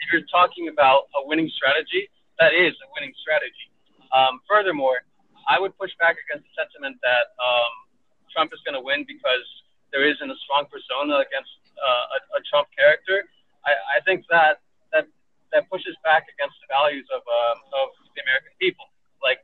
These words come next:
people decide, um, on policies. Um, and it doesn't seem like that when it comes to the presidential election last, uh, um, last season or in twenty sixteen.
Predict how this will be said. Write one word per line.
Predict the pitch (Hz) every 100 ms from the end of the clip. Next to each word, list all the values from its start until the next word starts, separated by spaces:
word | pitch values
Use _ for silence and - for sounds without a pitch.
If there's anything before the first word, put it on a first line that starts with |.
| _
people | - 202 202
decide, | 170 160 160 156 156 - - - -
um, | 135 127 127 139
on | 147 -
policies. | 165 165 135 - - - _ _ _ -
Um, | 135 - 143
and | 147
it | 151
doesn't | 156 190 -
seem | - 185
like | 156 143
that | 131 127 _ _
when | 143
it | 139
comes | 151 135
to | _
the | 139
presidential | 156 143 151 143 139 127
election | 135 - 135
last, | 135 143 - -
uh, | 127 120 117 - _ _ _ _ _
um, | 127 120 117 117
last | 135 139 - -
season | 165 127 131 -
or | 247
in | - 135 131
twenty | 147
sixteen. | - - - 147 123